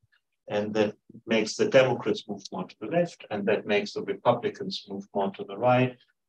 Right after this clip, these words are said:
And the space in the middle where cooperation should take place, uh, becomes in principle a very dangerous place, because the more radical members in your own party can always denounce you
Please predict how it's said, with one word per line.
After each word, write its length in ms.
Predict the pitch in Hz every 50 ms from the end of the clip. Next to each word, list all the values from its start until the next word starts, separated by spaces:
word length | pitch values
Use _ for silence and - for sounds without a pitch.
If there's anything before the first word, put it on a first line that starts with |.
| - 117
And 120 | 107 104
the 100 | 113 110
space 460 | - - - 120 113 117 113 113 -
in 120 | 120 104 101
the 120 | 107 107
middle 360 | 123 143 147 143 117 110 104
where 220 | 101 104 104 101 101
cooperation 640 | - 113 107 101 - - 101 104 104 104 - 101
should 260 | 101 - - 104 - -
take 260 | - 104 98 98 - -
place, 320 | 113 113 107 101 101 - - - _ _ _ _ _ _ _ -
uh, 80 | 104
becomes 680 | - - - - - 113 - - - - - - - - -
in 140 | - - -
principle 500 | - 156 151 151 - - 123 110 104 -
a 80 | 107
very 220 | 92 110 107 104 101
dangerous 540 | - 123 131 127 127 113 107 104 - - -
place, 380 | - 101 92 90 95 98 -
because 440 | - - 101 - 110 107 104 - -
the 80 | 113 107
more 180 | 104 104 104
radical 460 | 101 117 120 120 120 113 - 110 101
members 400 | 101 107 107 104 98 - - -
in 80 | - -
your 140 | 101 104 101
own 160 | 101 98 -
party 360 | - 110 107 101 104 - -
can 180 | - - 107 104
always 300 | 107 107 107 101 - -
denounce 640 | - 117 113 107 117 117 113 113 110 110 - -
you 180 | 104 101 98